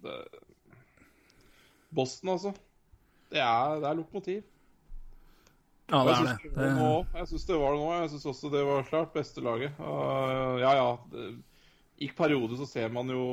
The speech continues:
Speaker 1: at Carolina kan, men, eh, sånn overall så, ja, synes jeg Boston var veldig, veldig gode. Eh,
Speaker 2: Ja, de
Speaker 1: eh,
Speaker 2: damper på, skal de jaggu ha,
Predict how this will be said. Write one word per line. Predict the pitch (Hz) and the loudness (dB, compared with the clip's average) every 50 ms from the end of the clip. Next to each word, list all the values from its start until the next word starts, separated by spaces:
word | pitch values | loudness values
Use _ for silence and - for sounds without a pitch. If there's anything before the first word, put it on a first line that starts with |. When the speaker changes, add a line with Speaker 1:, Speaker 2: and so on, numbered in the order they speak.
| 123 127 | -2 -2
Speaker 1:
at | 127 123 120 - - | -4 -4 -6 -8 -10
Carolina | 131 - 131 127 117 107 104 104 120 117 | -6 -2 -2 0 0 0 0 0 -4 -4
kan, | - - 117 120 135 131 120 - | -2 -2 -2 -2 -2 -6 -12 -16
men, | 143 - 127 127 131 131 | -14 -10 -8 -6 -6 -6
eh, | 131 131 127 127 127 127 127 127 | -4 -4 -2 -2 -2 -2 -2 -2
sånn | 123 123 127 120 117 | -4 -2 -4 -4 -2
overall | 110 107 104 107 113 123 127 123 | -2 -2 -2 0 0 0 0 -2
så, | 123 - 127 120 117 117 117 117 117 117 117 113 113 113 113 110 104 101 104 - _ _ _ _ _ _ - _ _ _ _ _ _ _ _ _ _ _ _ _ - _ _ _ _ _ _ _ _ _ _ _ _ - | -2 -2 -2 0 2 2 2 0 0 0 0 2 2 2 0 0 -2 -4 -8 -14 _ _ _ _ _ _ -20 _ _ _ _ _ _ _ _ _ _ _ _ _ -20 _ _ _ _ _ _ _ _ _ _ _ _ 0
ja, | 117 117 - - | 0 0 0 0
synes | - - 123 113 - | -6 -12 -12 -8 -2
jeg | - 127 120 120 120 117 117 117 117 107 | 0 0 2 2 2 2 0 0 -2 -4
Boston | 117 113 104 - - - 127 | -6 -8 -10 -10 -12 -10 -4
var | 117 113 113 113 113 | -2 0 0 0 0
veldig, | 113 110 107 104 107 107 104 | -2 -2 -2 -2 -4 -4 -4
veldig | 107 104 101 104 101 | -4 -4 -4 -4 -4
gode. | 104 104 101 104 - - _ _ _ _ _ _ _ _ _ _ _ _ _ _ _ _ _ _ _ _ _ - - - - - _ _ _ - - - - - - - - _ - - - - - - - - - | -4 -4 -6 -8 -10 -14 _ _ _ _ _ _ _ _ _ _ _ _ _ _ _ _ _ _ _ _ _ -20 -20 -20 -20 -20 _ _ _ -20 -20 -20 -20 -20 -20 -20 -20 _ -16 -16 -14 -16 -18 -20 -20 -16 -6
Eh, | - 123 | -2 2
Speaker 2:
Ja, | 123 123 123 123 123 120 120 117 113 - - 185 190 | 2 4 4 2 2 0 -2 -2 -2 2 6 6 6
de | 185 | 6
Speaker 1:
eh, | 180 170 | 8 8
Speaker 2:
damper | 170 147 131 123 - 147 | 8 8 8 6 2 2
på, | 127 135 147 143 135 | 2 4 2 2 0
skal | - - 139 135 | 0 0 0 2
de | 135 147 | 4 4
jaggu | 143 127 117 110 113 120 110 | 4 4 4 2 0 0 0
ha, | 110 110 117 | 0 0 -2